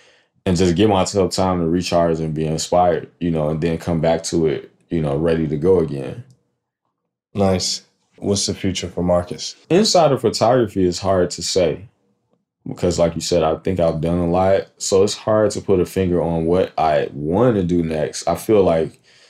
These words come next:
Speaker 1: just continuing to, to, to do what I'm doing now, honestly, it would be, you know, would be happiness for me, and just continuing to, like, do it better,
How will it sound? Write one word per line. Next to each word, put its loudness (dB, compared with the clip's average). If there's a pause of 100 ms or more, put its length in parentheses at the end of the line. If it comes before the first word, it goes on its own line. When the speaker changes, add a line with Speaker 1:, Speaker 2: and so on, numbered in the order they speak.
(400)
Speaker 1:
just 0
continuing 0
to, -2 (160)
to, 0
to -6
do 0 (460)
what 2
I'm 0
doing 0
now, -2
honestly, -4 (160)
it 0
would -2
be, -2 (300)
you -4
know, -4 (1040)
would 0
be 0
happiness 0
for -2
me, 0 (640)
and 2
just 2
continuing 0
to, -2
like, -2
do 2
it -4
better, -2